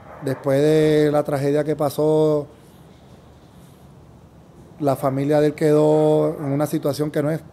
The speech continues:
no es fácil, no se lo deseo a nadie. Eso fue algo, y hasta el sol de hoy es algo que, bueno, mira, imagínate, estábamos en otro mood.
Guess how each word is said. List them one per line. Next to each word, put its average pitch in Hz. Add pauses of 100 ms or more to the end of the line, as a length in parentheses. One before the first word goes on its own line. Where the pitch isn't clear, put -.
(160)
no 143
es 151
fácil, 160
no 135
se 160
lo 165
deseo 156
a -
nadie. 175 (540)
Eso -
fue 156
algo, 175 (1200)
y 156
hasta 147
el 139
sol 147
de 170
hoy 180
es 175
algo 180
que, 175
bueno, 196
mira, 180
imagínate, 165
estábamos 156
en 175
otro 175
mood. 185